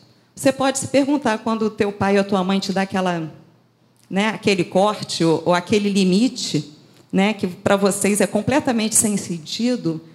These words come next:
mas que principalmente pra nós mães tem todo o sentido do mundo,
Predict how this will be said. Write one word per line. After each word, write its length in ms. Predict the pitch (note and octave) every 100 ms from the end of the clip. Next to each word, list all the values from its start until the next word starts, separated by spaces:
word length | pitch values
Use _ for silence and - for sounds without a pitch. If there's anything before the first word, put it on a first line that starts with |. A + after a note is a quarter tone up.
| - _ _ -
mas 180 | F#3+
que 100 | -
principalmente 720 | G3+ C#4+ D#4+ - A#3 A3 -
pra 180 | - G3
nós 380 | G3 A3 A#3+ -
mães 760 | F#3 A3 A3 D#3+ - - - - - -
tem 180 | A3+
todo 260 | A3+ D4 E4
o 40 |
sentido 540 | - A#3 G#3+ - G3+ G3
do 100 | E3
mundo, 520 | F3 A3+ G3+ D3